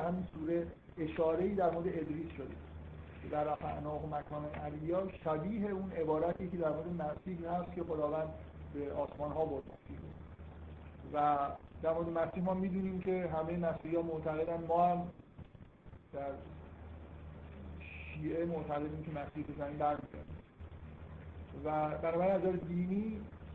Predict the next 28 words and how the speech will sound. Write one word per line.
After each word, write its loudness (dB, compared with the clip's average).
چنین 0
اعتقادایی 6
وجود 2
داره 6
و 0
این -2
قابل 6
بیان 6
هست. 4
اگه 0
درست 2
یا 0
غلط 0
بودن -2
انشاءالله -2
بعداً 0
در -2
موردش -4
صحبت -2
بکنیم -6
که -8
می‌تونه -2
عمران 4
مجدداً 2
در 4
زمین -2
ظاهر 0
شده -10